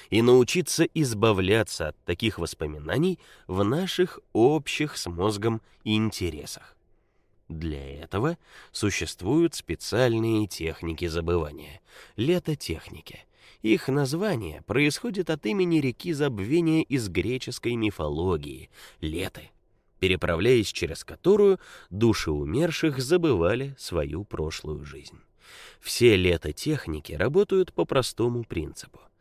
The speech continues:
Для того, чтобы что-то забыть, нужно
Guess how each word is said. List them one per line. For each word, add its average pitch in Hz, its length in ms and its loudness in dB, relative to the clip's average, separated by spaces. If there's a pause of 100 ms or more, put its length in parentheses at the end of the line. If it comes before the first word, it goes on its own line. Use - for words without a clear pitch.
(300)
Для 107 220 4
того, 143 300 4
чтобы 98 280 2
что-то 101 360 -2
забыть, 90 420 -4 (300)
нужно 151 480 4